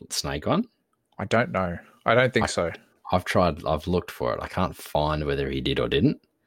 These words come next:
Speaker 2: Yeah.
Speaker 1: 'Cause I've got the hard copy of the Monitor one. Um, I wish I bought two of them, but I only bought one at the time.
Speaker 2: Mm.
Speaker 1: But, um, yeah, I c-, I couldn't find anywhere whether he did the hardcover of those books.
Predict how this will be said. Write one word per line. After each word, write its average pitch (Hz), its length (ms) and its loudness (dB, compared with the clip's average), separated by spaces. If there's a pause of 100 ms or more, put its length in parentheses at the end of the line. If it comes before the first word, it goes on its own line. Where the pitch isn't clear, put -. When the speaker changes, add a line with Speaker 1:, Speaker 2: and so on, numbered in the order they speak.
(120)
Speaker 2:
Yeah. 95 280 0 (140)
Speaker 1:
'Cause - 140 0
I've 73 120 4
got - 160 6
the 117 80 6
hard 82 280 4
copy 71 360 0
of 65 160 -2
the 60 80 -2
Monitor 67 340 0
one. 58 320 -6 (1400)
Um, - 720 -6
I - 60 -2
wish 71 180 0
I - 40 -2
bought 64 200 -4
two - 140 -2
of 60 80 -2
them, 62 120 -4
but 65 100 -4
I 67 40 -2
only 65 140 -4
bought - 160 -6
one 62 140 -4
at - 80 -8
the - 80 -12
time. 73 300 -6 (420)
Speaker 2:
Mm. 107 220 -2
Speaker 1:
But, 65 160 2
um, 62 540 -2 (680)
yeah, 69 200 2
I - 20 0
c-, - 440 -4
I - 40 0
couldn't 90 200 0
find 78 220 2
anywhere 71 220 4
whether 71 140 2
he 69 60 4
did 69 140 2
the 69 80 2
hardcover 69 520 2
of 65 80 -4
those 64 200 0
books. - 500 -4